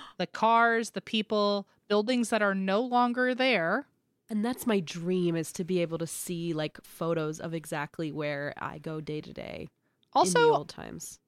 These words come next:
Speaker 1: maybe I'm an idiot, um, when it comes to, like, vintage film, but to my knowledge, if that film wasn't developed, there's no way that that guy could have known what was on the roll of film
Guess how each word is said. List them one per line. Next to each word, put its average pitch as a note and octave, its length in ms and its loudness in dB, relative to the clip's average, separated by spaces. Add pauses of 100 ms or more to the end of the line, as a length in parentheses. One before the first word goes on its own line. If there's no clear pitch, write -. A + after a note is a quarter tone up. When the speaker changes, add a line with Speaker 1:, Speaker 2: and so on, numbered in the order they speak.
Speaker 1:
maybe A3 480 4
I'm A3+ 200 4
an A3+ 100 0
idiot, G3+ 480 2 (240)
um, F#3 400 2
when F#3 160 0
it F#3 80 0
comes F#3 380 -2
to, F#3+ 160 0
like, F3 400 0
vintage F#3 580 -2
film, G3 440 0
but F#3+ 340 -2
to B3 120 4
my C4 280 4
knowledge, A3+ 880 -2
if G#3 140 -2
that A#3+ 180 -2
film C#4 240 -2
wasn't A3+ 280 0
developed, F3+ 680 -2
there's G3 260 0
no A3+ 220 4
way F3+ 500 0 (680)
that F#3 200 0
that F#3+ 240 2
guy F3+ 240 2
could A3 320 0
have F3+ 600 -2 (160)
known G#3 440 4
what F#3+ 160 0
was F#3 200 0
on F3+ 200 0
the E3+ 120 -2
roll D#3 520 -4 (220)
of F3 100 -2
film D3+ 440 -8